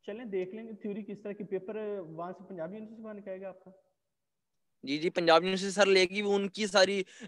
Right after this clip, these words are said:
Speaker 2: ए, management होगी सर, उनका सारा कुछ होगा, हमने paper दे के आना है, बस लिख के आना है सारा सर।
Speaker 1: तो यार, बात सुनो, अब अगर आपको theory में, आप इस चीज़ का रट्टा क्या लगाना है, मुझे ये बताओ ना जरा। अब अगर आपको word आता है, simple question आएगा, आप परफॉर्म की होगी चीज़, आप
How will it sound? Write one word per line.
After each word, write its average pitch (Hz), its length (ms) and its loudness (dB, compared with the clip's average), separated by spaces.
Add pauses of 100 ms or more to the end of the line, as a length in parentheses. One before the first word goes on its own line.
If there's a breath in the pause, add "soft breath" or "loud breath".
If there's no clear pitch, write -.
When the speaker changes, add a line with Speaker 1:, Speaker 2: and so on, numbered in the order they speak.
Speaker 2:
ए, 165 200 8
management 170 520 2
होगी 180 200 0
सर, 185 200 4
उनका 185 280 2
सारा 180 240 6
कुछ 185 240 -4
होगा, 156 300 4 (300)
हमने 165 180 0
paper 175 260 0
दे 151 200 2
के 185 120 4
आना 135 200 4
है, 131 80 0
बस 123 260 -2
लिख 160 200 -2
के 202 100 6
आना 131 180 4
है 123 60 -4
सारा 113 260 -6
सर। 113 160 -20 (760)
Speaker 1:
तो 185 80 -8
यार, 202 260 -8
बात 160 320 -10
सुनो, 190 240 -12
अब 170 400 -10
अगर 185 200 -4
आपको 185 280 -6
theory 220 360 -8
में, 240 140 -10
आप 190 220 -8
इस 208 60 -12
चीज़ - 360 -16
का 233 80 -6
रट्टा 190 320 -6
क्या 202 120 -8
लगाना 165 300 -10
है, 170 80 -12
मुझे 160 120 -12
ये 175 80 -10
बताओ 147 280 -14
ना 170 80 -18
जरा। - 420 -20
अब 175 140 -8
अगर 190 200 -8
आपको 185 220 -8
word 185 240 -8
आता 185 200 -10
है, 185 80 -14
simple 170 260 -12
question 175 400 -12
आएगा, 156 260 -8
आप 165 80 -4
परफॉर्म 175 500 -6
की 196 120 -10
होगी 175 220 -4
चीज़, 160 200 -10
आप - 160 -10